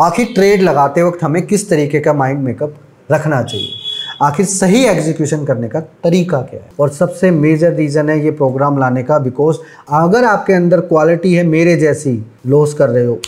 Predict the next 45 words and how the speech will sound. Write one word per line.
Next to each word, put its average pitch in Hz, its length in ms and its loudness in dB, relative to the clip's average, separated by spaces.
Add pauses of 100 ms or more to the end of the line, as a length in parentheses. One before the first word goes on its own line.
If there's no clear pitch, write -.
(160)
कोई 120 200 2
दिक्कत 135 360 -2
नहीं, 117 160 -6
बड़ी 160 180 2
quantity 175 420 0
करते 165 240 0
हो 160 60 -4 (120)
कोई 190 240 4
दिक्कत 214 400 0
नहीं, 139 160 -2 (420)
अगर 143 260 2
loss 170 320 2
में 196 120 0
काटना 185 360 0
आता 196 300 0
है 208 140 0 (200)
तो 226 160 4
भी 320 120 2
कोई 285 200 2
दिक्कत 233 360 0
नहीं, 151 240 0 (400)
जो 143 140 2
आपका 151 300 2
losing 190 640 2 (240)
point 165 300 0
है 156 100 2
ना, 151 280 0
that 143 200 2
is 151 120 0
called 143 240 0
the 160 160 -2
quality, 139 360 0
बस 151 160 0
उसको 185 260 0
पहचानो, 160 640 0 (480)
मेरे 180 280 4
साथ 247 300 0
जुड़ो, 208 280 4
मुझे 202 440 4
बताओ 208 540 2 (120)
मेरे 196 220 4
साथ 214 300 0
ये 220 200 4
problem 196 500 2
है, 214 160 0